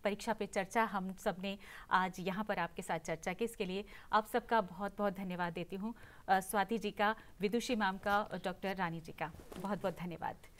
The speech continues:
और श्रोता, आप सभी का भी धन्यवाद देना चाहती हूँ, सभी अभिभावकों को भी, सभी छात्रों को भी,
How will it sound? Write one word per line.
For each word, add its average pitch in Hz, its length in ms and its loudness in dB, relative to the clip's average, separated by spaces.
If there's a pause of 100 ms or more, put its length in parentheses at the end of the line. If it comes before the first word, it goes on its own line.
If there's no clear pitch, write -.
(500)
और 226 80 12
श्रोता, 285 340 10
आप 240 280 12
सभी 254 380 6
का 302 140 10
भी 254 120 6
धन्यवाद 220 380 4
देना 196 220 2
चाहती 196 320 -2
हूँ, 240 200 0
सभी 226 300 4
अभिभावकों 196 720 2
को 240 140 2
भी, 247 140 0
सभी 311 280 4
छात्रों 214 440 2
को 180 140 -8
भी, 135 140 -10